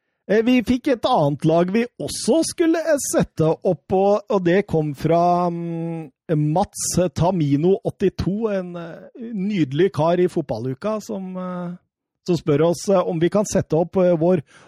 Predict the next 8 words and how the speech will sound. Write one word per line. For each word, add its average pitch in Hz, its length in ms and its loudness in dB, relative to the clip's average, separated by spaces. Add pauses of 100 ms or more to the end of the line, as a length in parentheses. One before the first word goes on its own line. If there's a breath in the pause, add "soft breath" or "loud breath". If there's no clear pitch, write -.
(160 loud breath)
all 170 260 4
time 175 540 -2
beste 151 480 -2 (100)
el-, 139 560 0 (140)
elver 151 420 0 (640)
med 147 80 -2
straffedømte 135 720 -6
spillere. 233 380 -2